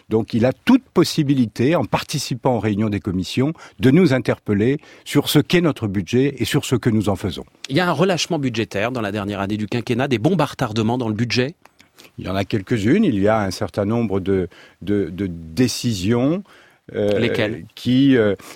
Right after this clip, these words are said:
Speaker 1: bah, quand vous, euh, décidez d'une dépense fiscale, euh,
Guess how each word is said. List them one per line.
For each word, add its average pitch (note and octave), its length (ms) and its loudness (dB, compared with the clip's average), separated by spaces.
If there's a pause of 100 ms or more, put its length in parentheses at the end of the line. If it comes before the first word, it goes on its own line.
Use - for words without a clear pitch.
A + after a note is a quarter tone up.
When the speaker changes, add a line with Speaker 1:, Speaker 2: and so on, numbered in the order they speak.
Speaker 1:
bah, - 220 -6
quand G#2+ 100 0
vous, A#2+ 420 2
euh, G#2 300 -2
décidez G#2+ 480 0
d'une G#2+ 260 2
dépense A2 600 -2
fiscale, C3+ 720 -2
euh, F2+ 200 -2